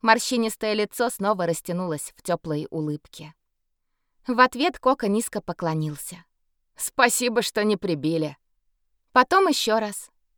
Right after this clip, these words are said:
Мальчику, который уже успел забраться обратно на цветок. «А тебе за то, что спас. Впрочем, удар этой пурбы закинул тебя в такое совершенное перерождение,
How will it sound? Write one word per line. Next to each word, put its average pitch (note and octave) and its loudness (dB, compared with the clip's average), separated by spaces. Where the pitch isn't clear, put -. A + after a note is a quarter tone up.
Мальчику, A#3 2
который G3 0
уже F#3+ 2
успел F#3+ -2
забраться F3+ 0
обратно E3 -2
на D#3 -6
цветок. D#3 -8
«А B3+ 6
тебе B3+ 2
за E3+ 2
то, F#3 0
что D#3 -4
спас. - -4
Впрочем, B3 4
удар A3+ 8
этой G#3 6
пурбы G#3+ 4
закинул F#3+ 0
тебя F#3 2
в - -14
такое F#3 4
совершенное A3+ 0
перерождение, F3+ 0